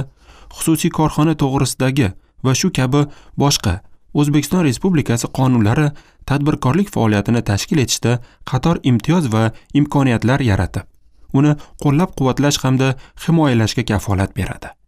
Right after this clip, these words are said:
Jamiyat taraqqiyotining muhim omili sifatida tadbirkorlik, ayniqsa kichik va xususiy biznes shakllarini faoliyat yuritishi uchun qulay shart-sharoit yaratish, yangi tashkil etilayotgan tadbirkorlik subyektlarini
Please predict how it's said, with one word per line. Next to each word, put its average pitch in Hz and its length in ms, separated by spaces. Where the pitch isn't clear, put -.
Jamiyat 104 380
taraqqiyotining 101 800
muhim 147 300
omili 147 400
sifatida 123 440
tadbirkorlik, 123 800
ayniqsa 123 440
kichik 190 320
va 165 100
xususiy 147 480
biznes 170 320
shakllarini 110 640
faoliyat 147 480
yuritishi 123 400
uchun 131 280
qulay 135 280
shart-sharoit 123 720
yaratish, - 560
yangi 107 400
tashkil 131 420
etilayotgan 117 560
tadbirkorlik 120 720
subyektlarini 120 800